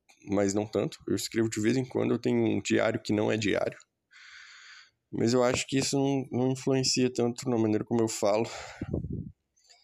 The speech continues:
E eu acho que é meio incerto, não é?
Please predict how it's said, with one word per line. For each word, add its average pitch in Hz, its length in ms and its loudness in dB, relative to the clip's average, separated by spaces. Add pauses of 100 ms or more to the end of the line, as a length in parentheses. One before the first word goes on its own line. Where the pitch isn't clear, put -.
(580)
E 104 640 2
eu 98 360 -2
acho - 120 -4
que - 80 -2
é 104 40 2
meio 104 280 4
incerto, 104 600 0
não 98 180 2
é? 104 260 0